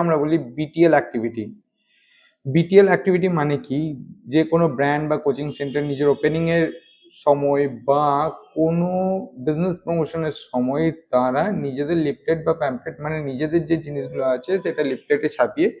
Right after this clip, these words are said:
সেই লিফলেটটা প্রোভাইড করে এবং কাস্টমারদেরকে দেয়, মানে ভিজিটার্সদেরকে দেয়। তো সেই ক্ষেত্রে যেটা ওরা করে সেটা পুরোটাই ভুল করে। যদি তারা, সাপোজ আমি একটা কোচিং সেন্টারের কথা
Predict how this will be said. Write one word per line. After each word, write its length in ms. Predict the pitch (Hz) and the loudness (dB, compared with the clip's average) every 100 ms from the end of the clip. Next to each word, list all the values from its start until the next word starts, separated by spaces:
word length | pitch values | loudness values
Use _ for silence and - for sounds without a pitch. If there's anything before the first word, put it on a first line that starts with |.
| - - _ _ | -18 -20 _ _
সেই 140 | 175 170 | 6 6
লিফলেটটা 460 | 151 - 156 156 180 - - | 4 4 2 2 -2 -2 -2
প্রোভাইড 320 | - 160 135 - | 4 6 6 2
করে 180 | - 107 - _ _ _ _ 151 | -6 -6 -8 _ _ _ _ 2
এবং 160 | 170 233 - - - | 2 2 -2 -10 0
কাস্টমারদেরকে 600 | 165 - 170 170 160 165 160 | 0 4 4 4 2 0 2
দেয়, 160 | 123 104 - _ _ _ 156 | 0 -2 -12 _ _ _ -2
মানে 120 | 196 196 | 2 4
ভিজিটার্সদেরকে 720 | 160 160 170 160 151 165 165 127 | 2 2 4 2 2 2 2 0
দেয়। 160 | 104 - - _ _ _ _ - | -2 -6 -20 _ _ _ _ 4
তো 80 | 180 214 208 - - | 8 8 6 -2 4
সেই 200 | 175 180 175 | 6 6 4
ক্ষেত্রে 600 | 208 208 - _ 185 202 208 220 233 - - 135 | 2 2 -6 _ 4 8 8 6 0 -8 -8 -2
যেটা 200 | 156 185 | 0 2
ওরা 120 | 185 180 147 | 2 2 4
করে 160 | 147 165 | 4 4
সেটা 140 | 165 165 | 2 0
পুরোটাই 300 | 160 156 175 147 | -2 -2 -2 -2
ভুল 140 | 123 127 123 | -2 -4 -4
করে। 160 | 123 117 117 | -4 -4 -6
যদি 300 | 147 147 160 202 202 - | -8 -8 -6 -6 -4 0
তারা, 280 | 139 139 135 - | 2 4 0 0
সাপোজ 240 | 156 175 175 | -4 -4 -6
আমি 120 | 165 170 | -6 -8
একটা 140 | 156 165 | -6 -6
কোচিং 200 | 143 135 151 | -6 -6 -8
সেন্টারের 840 | 147 135 135 156 147 - _ 147 156 165 | -8 -8 -4 -2 -4 -8 _ -2 0 0
কথা 180 | 156 | 0